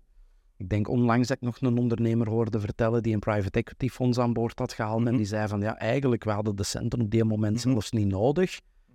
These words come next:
Speaker 2: Mhm.
Speaker 1: maar het was omwille van die professionaliteit en hun ervaring in het overnemen van andere bedrijven,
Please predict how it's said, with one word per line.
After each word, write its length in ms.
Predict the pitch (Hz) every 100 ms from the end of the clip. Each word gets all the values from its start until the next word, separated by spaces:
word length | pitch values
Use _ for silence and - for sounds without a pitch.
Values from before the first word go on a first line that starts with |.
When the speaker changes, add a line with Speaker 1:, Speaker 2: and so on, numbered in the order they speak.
| _ _
Speaker 2:
Mhm. 140 | - 107
Speaker 1:
maar 140 | 110
het 140 | 110
was 240 | 104 107 -
omwille 360 | 131 117 113
van 240 | 92 110 117
die 100 | 117
professionaliteit 1120 | - 107 113 - 110 101 101 - 117 143 -
en 160 | 110 92
hun 220 | 120 131
ervaring 640 | 110 87 101 117 117 120
in 140 | 117 107
het 120 | -
overnemen 720 | 131 135 - 113 110 107 104
van 160 | 101 110
andere 360 | 110 110 101
bedrijven, 640 | 87 95 95 107 139 160